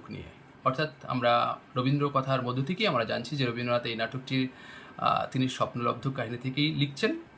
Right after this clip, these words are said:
এরপর এই নাটকটির অনুবাদ প্রসঙ্গে আমরা জেনে নেব যে রবীন্দ্রনাথ কিন্তু নিজেই এই নাটকটি অনুবাদ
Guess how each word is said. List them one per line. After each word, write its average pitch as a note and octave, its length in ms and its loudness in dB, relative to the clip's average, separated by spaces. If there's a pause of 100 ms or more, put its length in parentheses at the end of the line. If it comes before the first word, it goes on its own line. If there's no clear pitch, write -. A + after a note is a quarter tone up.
(460)
এরপর A3 400 8 (440)
এই F3 80 2
নাটকটির F#3+ 500 0 (120)
অনুবাদ F3+ 400 2
প্রসঙ্গে D3 360 0
আমরা A#2 160 2
জেনে A2+ 180 -2
নেব C3+ 320 2
যে E3+ 420 2 (200)
রবীন্দ্রনাথ G3+ 380 2
কিন্তু F3+ 200 0
নিজেই D3+ 440 2 (100)
এই B2+ 140 2
নাটকটি C3+ 380 0
অনুবাদ C3 280 2